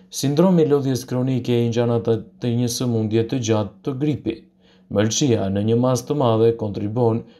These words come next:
në furnizimin me energji të trupit. Shndron glukozën në glikogen dhe ruan atë edhe për përdorime të mëvonshme. Mëlçia e sëmurë vështirë se mund të prodhojë glukozën dhe ka shumë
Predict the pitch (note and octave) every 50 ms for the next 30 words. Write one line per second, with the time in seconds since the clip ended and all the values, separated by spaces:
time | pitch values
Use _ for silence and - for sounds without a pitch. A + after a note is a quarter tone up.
0 | _ _ - F#2 F#2 - G#2+ G#2+ A#2 A#2 A2+ A2 A2+ C#3+ D3 D3 D3 C#3+ C#3 C#3+
1 | C#3+ C#3 C#3+ C#3+ C#3+ B2+ A2+ G#2 A2 A2+ A2 - B2 A#2 C#3 D3 D#3+ D#3 - -
2 | F#2 F2+ - - _ - - _ _ - - - _ - - - A#2+ A#2 A#2+ C#3+
3 | D#3+ E3 D#3 D3 D3 D3+ D3 D3+ D3 D3 D3 C#3+ B2+ C#3 C3+ C3 B2+ A2+ A#2 B2+
4 | C3+ B2 C3+ C3+ C3 B2 C3+ D3+ D3 C3+ B2 A2+ A#2 A2+ A2+ A2 A#2+ A#2+ B2 A#2+
5 | A#2 A#2 A#2+ B2 A#2+ - A2+ A2+ A2 A2+ - - - B2 B2 A#2 B2 A#2 A#2+ B2
6 | A#2 A#2 B2+ A#2+ A#2+ B2 A#2+ A#2 A2 A2 G#2+ G#2+ G#2 - - G#2+ G#2 G2+ G2+ G#2+
7 | A2+ A#2+ B2+ D#3 D#3+ C#3 A#2+ - - G#2+ - - - _ _ _ _ _ _ _
8 | _ _ _ _ _ _ - G2+ G2+ G2 F#2+ - - D3 D3 C#3+ C#3 C#3 C3 -
9 | - D#3 D#3 E3 D#3 B2 G2+ G2 F#2 - - - - A#2 A#2+ B2 A#2+ - E3+ F3+
10 | F3+ E3+ D#3 D#3 - C#3 C#3 C#3 C3+ B2+ A#2+ C3 A#2 - B2+ B2 A#2 B2+ B2+ B2
11 | A#2 G#2+ A2 B2 A#2 - C#3+ B2+ A2+ G#2 A2+ A2+ A2+ A#2 - - - - _ _
12 | - - F#2+ - - A2+ A#2+ A#2 - C#3 C#3+ C#3+ C#3 C3+